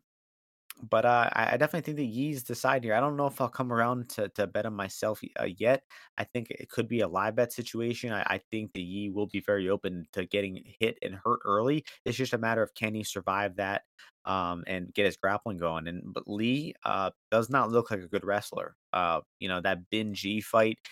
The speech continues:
he did get, uh, taken down, and he was able to snatch the arm bar off his back,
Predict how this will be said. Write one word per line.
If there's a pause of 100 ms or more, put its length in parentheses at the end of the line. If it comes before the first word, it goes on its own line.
(200)
he
did
get, (120)
uh,
taken
down,
and
he
was
able
to
snatch
the
arm
bar
off
his
back,